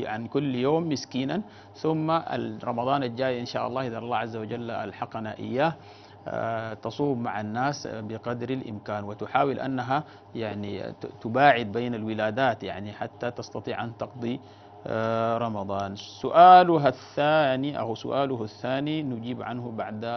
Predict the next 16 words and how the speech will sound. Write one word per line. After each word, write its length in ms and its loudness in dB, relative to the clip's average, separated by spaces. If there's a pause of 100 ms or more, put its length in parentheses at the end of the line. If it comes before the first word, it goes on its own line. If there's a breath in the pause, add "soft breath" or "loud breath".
(140)
الفاصل 520 -4
إن 120 -12
شاء 200 -10
الله 280 -12
تعالى. 260 -16 (1200)
السلام 380 4
عليكم 320 0
ورحمة 340 -6
الله 420 0
وبركاته. 640 -4
أهلًا 380 -2
وسهلًا 760 -4
ومرحبًا 500 -4
بكم. 360 -2 (180)
السلام 280 0
عليكم. 400 2